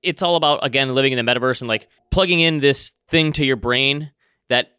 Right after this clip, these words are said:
you plug on the headset and it connects to your brain. And everything that you're experiencing in this Ready Player two metaverse, you can feel. If you eat something, you can actually taste it. It, like,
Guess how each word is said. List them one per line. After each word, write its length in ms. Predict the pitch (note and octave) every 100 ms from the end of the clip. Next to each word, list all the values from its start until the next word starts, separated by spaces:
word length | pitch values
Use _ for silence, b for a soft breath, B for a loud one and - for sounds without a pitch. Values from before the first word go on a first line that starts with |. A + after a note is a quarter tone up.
| _ _ -
you 140 | B2+
plug 220 | - F3
on 80 | D#3+
the 60 | C#3
headset 360 | C#3 - C3
and 100 | C3+ A#2+
it 80 |
connects 300 | - C#3+ C#3
to 60 | -
your 80 | B2
brain. 420 | G2+ A2 G2 F2+ _ _ _ -
And 80 | A#2
everything 420 | D#3 F3 F3 D3+
that 100 | B2
you're 140 | C3
experiencing 600 | B2 - C3 C3 A#2+ B2
in 80 | A#2+
this 220 | A#2 A2 A2
Ready 260 | A2+ A#2+ A2+
Player 400 | - A#2 A2+ G#2+
two 320 | - B2 A2+
metaverse, 640 | G#2+ A#2 F#2+ F#2+ F#2 - - _ _ _
you 140 | B2+ C#3
can 180 | C3+
feel. 500 | A#2+ - D3 B2 F#2+ F2
If 140 | - A#2+
you 100 | C#3+
eat 200 | E3 F3
something, 240 | D3+ B2+ A#2+
you 100 | A#2+
can 140 | A#2 -
actually 240 | C3 C3
taste 300 | A2+ - B2+
it. 80 | A2+
It, 80 | G#2+
like, 200 | G#2+